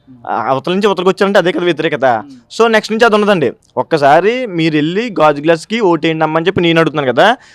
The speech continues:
Speaker 2: ఇప్పుడు వెళ్ళి మీరు గాజు గ్లాస్కి ఓటేయారు అనుకో, ఎందుకంటే చాలామంది చూసారు ఇప్పటిదాకా, చాలామంది చూసారు. ఒకసారి కళ్యాణ్ గారిని కూడా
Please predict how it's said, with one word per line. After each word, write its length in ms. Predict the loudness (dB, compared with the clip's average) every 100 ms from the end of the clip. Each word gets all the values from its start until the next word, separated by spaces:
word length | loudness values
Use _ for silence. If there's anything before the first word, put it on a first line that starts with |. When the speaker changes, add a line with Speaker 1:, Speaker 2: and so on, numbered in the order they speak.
| _
Speaker 2:
ఇప్పుడు 180 | -2 0
వెళ్ళి 160 | 2 2
మీరు 140 | 2
గాజు 220 | 4 4
గ్లాస్కి 200 | 2 2
ఓటేయారు 300 | 2 2 2
అనుకో, 360 | 2 2 2 2 -2
ఎందుకంటే 300 | -2 0 2 4
చాలామంది 440 | 6 6 2 2
చూసారు 200 | 2 4
ఇప్పటిదాకా, 400 | 2 4 2 2 -8 _ _ -2
చాలామంది 420 | 0 0 -2 -2
చూసారు. 220 | -2 0
ఒకసారి 220 | 0 0 -2
కళ్యాణ్ 300 | 0 0 -2
గారిని 180 | -6
కూడా 180 | -2 -4